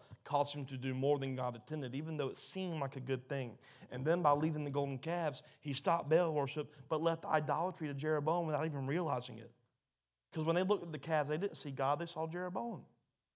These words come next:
You see, Jehu was a success in one area, but a failure in another. God used him, but his lack of fellowship with God through this process caused him to take things in his own hands. Let me tell you something. God will use you as an instrument even if you're not in fellowship with him.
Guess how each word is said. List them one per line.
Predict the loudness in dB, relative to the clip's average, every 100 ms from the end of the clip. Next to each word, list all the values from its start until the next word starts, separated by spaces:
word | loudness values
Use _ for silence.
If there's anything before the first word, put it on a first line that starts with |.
| _ _ _ _ _ -20 -20 -4
You | -4
see, | -2 -2
Jehu | 2 2 4 4
was | 4 2
a | -2
success | -6 -2 4 4 4
in | 0
one | 2 0
area, | 0 0
but | 0 0
a |
failure | 2 2 4 0
in | -2
another. | 2 2 2 -4 -12 -16 6
God | 10 10 8
used | 0 -2 -4
him, | -8 -8 -8 -12 -16 -8
but | -6
his | -6 -4
lack | 2 2 0 -6
of | 0
fellowship | 2 2 0 -2 -4
with | -4 -2
God | 2 6 6 4 -2 -18 2
through | 6 6
this | 4
process | -2 0 0 2 0 -2
caused | -2 -2 -2 -4
him | -8
to | -8
take | -6 -8 -8 -6
things | -4 -2 -4
in | -4 -4
his | -4 -6 -6
own | -6 -6
hands. | -8 -8 -8 -12 -18 -20 _ _ -20 -20 -20 -6
Let | -4
me | 0
tell | 2
you | 2
something. | -2 -6 -8 -14 -16 4
God | 6 8
will | 4
use | 0 -2 -2
you | -2 -4
as | -4
an | -6
instrument | -2 -4 -4 -6 -6
even | -4 -4 -4
if | -6
you're | -6
not | -6 -8
in |
fellowship | -8 -6 -6 -8 -10
with | -12
him. | -14